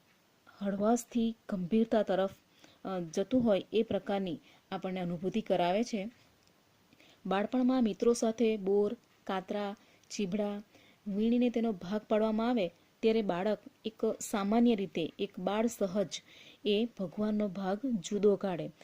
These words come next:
તો તેવા સમયે બાળકની જે આ શ્રદ્ધા છે એને નમન કરવાનું મન થાય. પરંતુ એ જ બાળક જ્યારે મોટા થાય અને ત્યારે એનામાં જે એ શ્રદ્ધા જે છે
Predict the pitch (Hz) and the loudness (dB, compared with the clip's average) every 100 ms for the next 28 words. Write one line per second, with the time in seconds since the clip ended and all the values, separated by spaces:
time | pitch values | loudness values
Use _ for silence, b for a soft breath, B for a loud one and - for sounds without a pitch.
0 | B B - 262 214 202 233 262 226 226 | B B -2 0 2 2 2 2 0 0
1 | 190 175 208 - _ - _ 208 185 214 | -2 0 0 -2 _ -20 _ -4 -2 0
2 | 214 - 190 185 - b b _ 175 - | -2 -4 -8 -8 -10 b b _ -8 -6
3 | 190 156 - 247 247 208 190 220 285 185 | -6 -4 2 2 2 0 0 -2 -4 -4
4 | 196 220 240 226 190 190 180 175 170 156 | 0 4 4 4 0 0 -2 -4 -4 -8
5 | - 135 B B B B _ 226 240 233 | -8 -10 B B B B _ 0 0 0
6 | 240 226 254 240 214 202 202 - 214 208 | -2 2 2 2 0 0 -2 -2 -2 -2
7 | 226 202 190 196 240 240 226 165 147 B | -2 -4 -6 -2 -2 0 -2 -2 -4 B
8 | B B _ 220 202 233 b b _ 220 | B B _ -2 0 -2 b b _ -2
9 | 214 233 254 269 b b _ 226 220 226 | 2 2 2 0 b b _ 0 2 2
10 | 240 226 240 - 220 233 220 180 151 226 | 2 2 0 0 -2 -4 -4 -4 2 2
11 | 226 220 202 | 4 2 -2